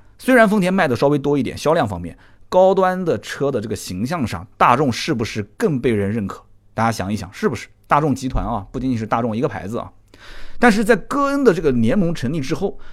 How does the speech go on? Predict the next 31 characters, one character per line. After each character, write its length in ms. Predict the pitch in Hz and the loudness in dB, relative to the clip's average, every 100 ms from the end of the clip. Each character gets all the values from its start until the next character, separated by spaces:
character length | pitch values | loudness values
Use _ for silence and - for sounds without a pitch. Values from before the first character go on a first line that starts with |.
| - | -6
它 200 | - 240 | 0 0
其 340 | 240 - 135 | 0 -4 -4
实 180 | 156 131 | -2 -4
潜 400 | 135 - 110 87 | -6 -6 -4 -4
移 140 | 90 | -2
默 240 | 135 156 135 | 0 2 0
化 240 | - 113 | 0 -2
的 100 | 87 | -4
是 200 | - 131 | -6 -4
让 200 | 123 180 | 0 0
日 200 | 131 240 | 0 -2
产 180 | 180 - | 0 -2
这 80 | 113 | -2
个 80 | 127 | -4
品 240 | - 95 | -6 -4
牌 160 | 90 98 | -4 -4
整 320 | - 147 226 | -4 -2 -2
体 180 | - 107 | -2 -4
是 140 | 123 | -6
降 320 | 110 202 190 | -2 0 0
低 180 | 147 180 | -2 0
了 100 | 160 | 0
半 320 | 131 214 156 | 2 4 4
个 100 | 107 | 2
甚 180 | 98 151 | -2 -4
至 140 | 131 - | -4 -6
是 160 | 107 | -8
一 160 | 101 135 | -2 4
个 80 | - | 4
档 160 | 82 | 4
次。 240 | 76 - | -6 -6